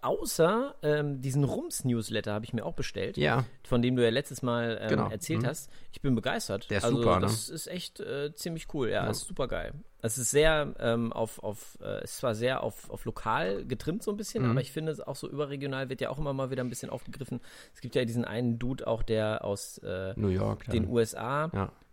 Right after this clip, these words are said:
Speaker 1: ähm, genau, aus New York halt irgendwie schreibt. Vielleicht magst du kurz nochmal erklären, was Rums, äh, eigentlich ist.
Speaker 2: Ähm, Rums ist,
Speaker 1: Für die, die
Speaker 2: ich,
Speaker 1: jetzt,
Speaker 2: ich glaube, es
Speaker 1: äh,
Speaker 2: sollte
Speaker 1: letztes Mal nicht
Speaker 2: eigentlich ein alternatives Nachrichtenangebot für Münster werden, ähm, weil wir in Münster nur ein Medienhaus haben, was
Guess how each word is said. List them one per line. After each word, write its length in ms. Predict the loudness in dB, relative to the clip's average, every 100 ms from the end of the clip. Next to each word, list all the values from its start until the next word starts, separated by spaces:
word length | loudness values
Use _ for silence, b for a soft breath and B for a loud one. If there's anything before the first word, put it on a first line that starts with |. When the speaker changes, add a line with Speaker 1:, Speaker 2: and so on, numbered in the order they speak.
| -4
Speaker 1:
ähm, 460 | 2 2 2 -4 -8 -10
genau, 280 | 0 4 4
aus 180 | 2 0
New 80 | 2
York 320 | 4 2 0
halt 100 | -4
irgendwie 220 | -2 -4
schreibt. 260 | 0 0 2
Vielleicht 220 | 2 2
magst 200 | -4 -4
du 20 |
kurz 220 | 2 2 2
nochmal 200 | -2 -2
erklären, 360 | -2 -2 -2
was 180 | -4 -4
Rums, 400 | -4 -4 -6 -6
äh, 240 | -4 -4 -4
eigentlich 320 | -6 -8 -10
ist. 160 | -16 -16 B B B B 2
Speaker 2:
Ähm, 480 | 6 8 8 8 4
Rums 480 | 4 2 2 -2 -2
ist, 380 | -2 -2 -6 2
Speaker 1:
Für 120 | 4
die, 120 | 6
die 120 | 4
Speaker 2:
ich, 100 | 2
Speaker 1:
jetzt, 240 | 2 0 -4
Speaker 2:
ich 140 | -2
glaube, 260 | 0 2 2
es 80 |
Speaker 1:
äh, 40 | 2
Speaker 2:
sollte 280 | 2 2 0
Speaker 1:
letztes 60 |
Mal 0 |
nicht 100 | -2
Speaker 2:
eigentlich 400 | -2 0 -2 0
ein 140 | -2 2
alternatives 640 | 0 2 0 0 -4 0
Nachrichtenangebot 760 | -2 -2 -4 -2 -2 0 -2 -4
für 180 | 0
Münster 420 | 2 2 2 -2 0
werden, 420 | -2 -2 -4 -6
ähm, 640 | 2 4 4 2 2 2 0 2
weil 260 | 2 2
wir 320 | 0 2 0
in 140 | 0 0
Münster 340 | 0 0 0
nur 300 | 0 0 0
ein 240 | 0 2 4
Medienhaus 640 | 4 2 2 0 0 -2 -2
haben, 540 | 0 0 0 -2 -4 0
was 480 | 0 0 -10 -12